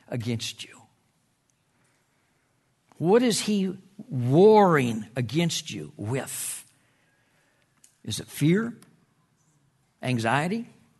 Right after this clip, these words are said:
Depression? Anger? Envy? Lust, I, I don't know, whatever it is. Because he is customizing it for your destruction.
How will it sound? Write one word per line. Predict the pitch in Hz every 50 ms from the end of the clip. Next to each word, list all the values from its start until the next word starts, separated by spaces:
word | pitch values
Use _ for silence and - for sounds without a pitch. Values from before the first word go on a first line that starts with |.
| _ _ _ _ _ _ _ _ _ _ _ _ _ _ _ _ _ _ _ _ _ _ _ _ _ _
Depression? | - - - - - 135 143 - 262 254 254 - - - _ _ _ _ _ _ _ _ _ _ _ _ _ _ _ _ _ _ _ _ _ _ _ _ _ -
Anger? | 143 147 165 202 240 240 240 233 - -
Envy? | 156 165 190 220 240 277 262 - - - _ _ _ _ _ _ _ _ _ _ - 107
Lust, | 127 170 220 247 - - - - - - _
I, | 226 233 226 - - 320 - -
I |
don't | 240 262 269
know, | 294 302 247
whatever | 113 117 147 165 180 196 208 254 254
it | 233
is. | 285 277 277 233 156 - - - - - - _ _ _ _ _ _ _ _ _ _ _ _ _ _ _ _ _ _ _ _ _ _ _ _ _ _ _
Because | 139 131 127 143 139 127 -
he | - 139 135 120
is | 110 - - -
customizing | - - - 247 208 - - - 127 120 117 113 110 110 101 92 98 104
it | 107 101 107 - _ _ _ _ _ _ _ _ _ _ _ _ _ _ _ _ _ _ _
for | - 110
your | - 90 87
destruction. | 92 95 - - - - - - - -